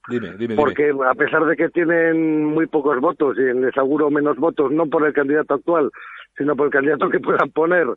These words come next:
Speaker 2: en las próximas elecciones, si no repite Luis, Seguiluz, pues van a sacar menos. Pero yo creo que el Partido Popular, eh, lo único que hizo fue defender a mi abuelo y a todos en el Pleno. Yo en ese sentido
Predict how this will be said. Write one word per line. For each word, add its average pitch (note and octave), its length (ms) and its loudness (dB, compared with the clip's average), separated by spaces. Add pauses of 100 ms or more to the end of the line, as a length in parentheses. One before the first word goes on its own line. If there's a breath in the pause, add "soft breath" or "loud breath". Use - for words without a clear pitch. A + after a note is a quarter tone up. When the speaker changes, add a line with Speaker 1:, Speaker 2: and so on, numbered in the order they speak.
(340 loud breath)
Speaker 2:
en - 80 -4
las C3 100 2
próximas D3+ 300 -2
elecciones, D#3 480 0
si C#3 60 -6
no D3 120 0
repite C#3 600 0
Luis, F3+ 280 0
Seguiluz, E3+ 440 0 (800 loud breath)
pues D#3 160 2
van C#3+ 120 2
a B2+ 60 -2
sacar B2+ 180 0
menos. C3+ 320 2
Pero C#3 220 2
yo F#3+ 140 0
creo G#3 140 0
que F#3+ 80 2
el E3 60 0
Partido E3+ 300 0
Popular, F3 560 0
eh, C3+ 400 0
lo C#3+ 140 -2
único F#3 300 0
que F3 180 0
hizo G3 280 0 (420 loud breath)
fue F3+ 140 -2
defender F3+ 460 2
a E3+ 60 2
mi D#3+ 120 0
abuelo F3+ 460 2
y D3+ 100 0
a C#3+ 60 0
todos E3+ 360 0
en C#3 140 0
el B2+ 160 0
Pleno. C3+ 420 0
Yo D3 160 0
en E3+ 80 2
ese E3 160 -4
sentido F3 580 0